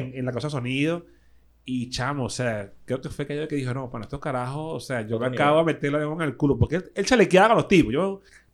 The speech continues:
Speaker 1: recuerdo que chalequeaba con los tipos.
Speaker 2: Es
Speaker 1: Y
Speaker 2: que los
Speaker 1: cuando
Speaker 2: jodi-,
Speaker 1: los vio en
Speaker 2: de hecho, en
Speaker 1: vivo,
Speaker 2: el documental
Speaker 1: chamo.
Speaker 2: se ve que los jodían porque no, que estos son unos galancitos y
Speaker 1: Sí.
Speaker 2: no hacen un coño, no hacen un coño, que
Speaker 1: No,
Speaker 2: lo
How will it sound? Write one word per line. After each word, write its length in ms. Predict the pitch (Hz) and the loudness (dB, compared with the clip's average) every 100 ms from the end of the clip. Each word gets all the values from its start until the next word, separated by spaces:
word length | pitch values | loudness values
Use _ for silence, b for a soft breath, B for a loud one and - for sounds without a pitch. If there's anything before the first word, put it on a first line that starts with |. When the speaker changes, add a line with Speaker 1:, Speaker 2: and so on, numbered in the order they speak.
| _ | _
Speaker 1:
recuerdo 340 | 185 190 190 196 | -6 -2 -2 -2
que 60 | |
chalequeaba 260 | 160 143 160 | -4 -6 -8
con 80 | 180 | -10
los 120 | - | -6
tipos. 200 | 135 139 | -2 -2
Speaker 2:
Es 60 | |
Speaker 1:
Y 20 | 113 | 0
Speaker 2:
que 80 | |
los 100 | 262 | 2
Speaker 1:
cuando 180 | 214 190 | 4 4
Speaker 2:
jodi-, 40 | 127 | 6
Speaker 1:
los 60 | |
vio 80 | 139 | 6
en 60 | 156 | 8
Speaker 2:
de 80 | 170 | 8
hecho, 60 | |
en 100 | 190 | 8
Speaker 1:
vivo, 100 | 190 | 8
Speaker 2:
el 60 | 190 | 8
documental 440 | 165 196 147 156 | 6 4 4 2
Speaker 1:
chamo. 100 | 151 | 2
Speaker 2:
se 40 | 208 | 2
ve 160 | 233 | 2
que 100 | 214 | 2
los 100 | 147 131 | 0 2
jodían 340 | 127 135 170 | 0 0 -2
porque 180 | 190 160 | -2 -6
no, 260 | 208 196 127 | -4 -4 -4
que 80 | |
estos 260 | 127 180 190 | -8 -12 -12
son 120 | 190 | -12
unos 120 | 190 180 | -10 -6
galancitos 640 | 170 117 - 190 170 120 | -4 -4 -4 -2 -2 -6
y 120 | 110 | -10
Speaker 1:
Sí. 280 | 98 139 131 | -6 -2 -2
Speaker 2:
no 60 | 120 | -2
hacen 140 | 110 | -2
un 80 | 104 | -4
coño, 280 | - 170 120 | -2 -2 -4
no 80 | 98 | -10
hacen 180 | - 92 | -16 -20
un 80 | |
coño, 280 | 87 120 160 | -10 -8 -6
que 60 | 104 | -6
Speaker 1:
No, 80 | |
Speaker 2:
lo 40 | 104 | -6